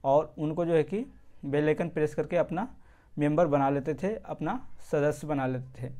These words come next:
लेकिन अभी के टाइम में जो है कि जिनको पता ही नहीं है कि हाँ सब्सक्राइब बटन गया कहाँ, तो काफ़ी लोग जो है कि कमेंट कर रहे हैं।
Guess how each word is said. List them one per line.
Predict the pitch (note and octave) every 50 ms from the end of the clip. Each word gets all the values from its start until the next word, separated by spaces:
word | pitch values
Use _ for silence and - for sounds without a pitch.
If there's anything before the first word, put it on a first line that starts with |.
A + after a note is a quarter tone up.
| - - - - - - -
लेकिन | D3+ D#3 E3+ F#3
अभी | - - E3+ D#3 E3+ G3+
के | G3+ G#3
टाइम | F#3 - F#3 F#3 F#3
में | F3+ F#3
जो | E3+ E3+
है | E3 D#3+
कि | E3+ F3
जिनको | D#3 E3 E3+ D#3+ - F3+
पता | - - D#3 D3 D3 F3
ही | F3 F3
नहीं | E3 D#3 D3+
है | D#3
कि | D#3 F3
हाँ | D#3+ D3 D#3+ D#3
सब्सक्राइब | - E3 D3 - - D3+ D3+ D#3
बटन | D3 D3+ C#3+ E3 F3+ F3 D#3
गया | C#3+ C#3 C#3+ C#3 C3
कहाँ, | C#3+ B2+ A#2+ B2 C#3 C3 - - - - -
तो | - D3+
काफ़ी | - C#3+ C#3+ C#3+ - E3+
लोग | E3+ F3+ E3+
जो | E3 E3+
है | D#3+
कि | D#3 E3 D#3
कमेंट | - D3+ D3+ D#3 D#3+ F3 F3 D3+
कर | - D3 C3+
रहे | B2+ C3 B2+
हैं। | C3+ D#3 F3+ -